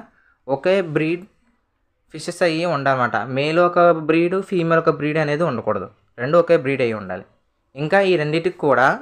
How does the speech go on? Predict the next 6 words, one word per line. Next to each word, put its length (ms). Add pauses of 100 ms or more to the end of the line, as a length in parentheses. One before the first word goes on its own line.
ఒకదానొకటి 600
చూసుకునేలాగా 720 (120)
ట్యాంక్ 360
అనేది 280
సెటప్ 320
చేసుకోవాలి. 480